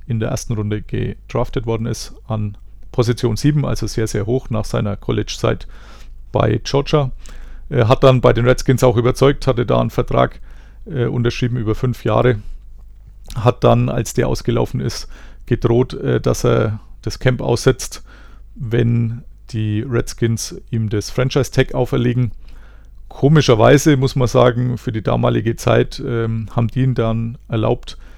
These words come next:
einen, äh, Trade-Partner zu suchen. Also wie man das mittlerweile auch immer wieder mal mitkriegt, dass man dem Spieler erklärt, "Ja klar,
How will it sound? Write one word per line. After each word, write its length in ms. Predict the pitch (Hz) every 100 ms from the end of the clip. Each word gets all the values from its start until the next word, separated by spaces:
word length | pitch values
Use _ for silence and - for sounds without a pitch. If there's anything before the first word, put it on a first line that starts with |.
| - - -
einen, 540 | 113 110 110 110 -
äh, 400 | 151 117 104 101 -
Trade-Partner 2000 | 120 131 - - - - - - - - - - - - - - - 135 135 123
zu 140 | -
suchen. 420 | 120 135 120 120
Also 360 | 110 104 110 101 - - - -
wie 120 | - 120
man 120 | 120
das 160 | 117
mittlerweile 500 | 123 - 113 113 113
auch 140 | 127 -
immer 220 | 139 110
wieder 160 | 113 113
mal 340 | 107 110 113
mitkriegt, 560 | 143 113 - 113 113 -
dass 120 | 117
man 140 | 113 107
dem 100 | 107
Spieler 300 | - 113 110
erklärt, 300 | - 113 110
"Ja 120 | 104
klar, 360 | - 113 107